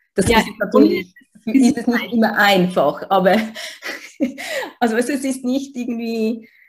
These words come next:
Speaker 1: ähm, weiß auch, ich habe es immer so empfunden, hey, da redest du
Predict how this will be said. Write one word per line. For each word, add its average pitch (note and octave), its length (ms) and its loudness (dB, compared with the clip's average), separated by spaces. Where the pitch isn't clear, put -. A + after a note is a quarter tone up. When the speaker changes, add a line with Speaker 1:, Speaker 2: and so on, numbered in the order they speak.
Speaker 1:
ähm, F#3+ 720 -2
weiß G3+ 160 -6
auch, A3+ 520 -4
ich A3+ 160 -2
habe C4+ 80 2
es - 60 0
immer C#4+ 160 6
so C#4 100 0
empfunden, B3 400 -2
hey, A#3 120 -2
da A#3 140 -4
redest A3 480 -4
du A#3 300 -10